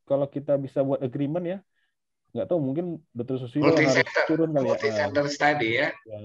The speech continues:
Speaker 1: kalau dokter Susilo turun, semua biasanya, eh, aman, terkendali. Nah, ini bisa mendapatkan data sebenarnya, datanya dari kita sendiri sebenarnya tentang nirs dan bis. Ya, mungkin itu dari saya, Prof. Eh, mungkin
Speaker 2: Ya.
Speaker 1: Mas Ronggo gimana?
Speaker 2: Terima kasih, dokter Bastian. dokter Ronggo?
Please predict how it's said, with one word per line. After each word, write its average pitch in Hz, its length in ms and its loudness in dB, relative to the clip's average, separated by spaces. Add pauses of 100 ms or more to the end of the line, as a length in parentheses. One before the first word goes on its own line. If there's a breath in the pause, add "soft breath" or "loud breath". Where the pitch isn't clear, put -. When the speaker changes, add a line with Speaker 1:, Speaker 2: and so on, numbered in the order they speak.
Speaker 1:
kalau 123 160 0
dokter 139 160 0
Susilo 143 400 0
turun, 175 240 0
semua 165 240 -4
biasanya, 165 800 -2
eh, 123 240 -4
aman, 131 480 0
terkendali. 123 560 -2
Nah, 110 240 -8
ini 214 160 -4
bisa 165 240 -2
mendapatkan 143 480 0
data 131 640 2
sebenarnya, 127 640 -4
datanya 131 560 0
dari 180 160 0
kita 156 240 -4
sendiri 156 320 -8
sebenarnya 120 560 -6
tentang 117 320 -6
nirs 117 240 -8
dan 110 240 -10
bis. 104 320 -12 (800)
Ya, 135 320 2
mungkin 202 240 0
itu 214 80 -2
dari 196 160 0
saya, 202 240 2
Prof. 156 320 2
Eh, 123 240 -6
mungkin 135 160 -8
Speaker 2:
Ya. 110 240 2
Speaker 1:
Mas - 80 -4
Ronggo 135 240 -4
gimana? 110 200 -8 (200)
Speaker 2:
Terima 117 240 -4
kasih, 127 340 2 (140)
dokter 120 240 -2
Bastian. 135 420 -2 (220)
dokter 131 160 -6
Ronggo? 151 380 2